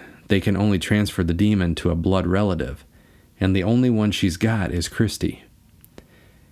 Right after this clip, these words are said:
Incredibly shitty thing to do, but I guess you gotta do what you gotta do to save the ones you love, right? It didn't really do them much good, however. After Katie is possessed in the first film,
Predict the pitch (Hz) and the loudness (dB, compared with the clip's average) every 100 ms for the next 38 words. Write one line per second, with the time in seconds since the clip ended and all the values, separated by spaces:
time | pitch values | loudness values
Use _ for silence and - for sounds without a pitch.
0 | _ - 110 - - 214 143 101 90 - | _ -4 -2 0 2 4 4 2 0 2
1 | 139 98 85 104 85 85 117 76 76 - | 2 2 2 2 2 2 0 0 -6 -4
2 | - 107 110 135 120 104 107 95 90 107 | 0 2 2 0 2 2 2 2 2 2
3 | 87 87 87 80 82 120 101 82 - 95 | 2 0 0 0 2 2 2 0 0 0
4 | 85 90 82 90 101 120 78 82 87 - | 2 0 0 0 0 0 -2 0 0 -2
5 | - _ _ - - - - - - - | -6 _ _ -20 -20 -20 -20 -20 -20 -20
6 | - _ - _ - 127 110 127 143 127 | -20 _ -20 _ 0 0 4 2 4 2
7 | 127 120 110 101 117 117 113 107 95 87 | 2 2 2 2 4 4 4 2 0 0
8 | 104 101 101 104 90 - 104 90 80 80 | 0 2 2 2 0 2 2 2 0 0
9 | 90 107 - - - 107 104 104 - 110 | 0 -2 -6 -10 0 0 2 0 2 2
10 | 95 92 - 98 92 107 - 98 82 - | 4 0 0 0 2 0 0 0 0 2
11 | 107 - - 165 104 85 104 | 0 0 0 0 2 -2 -4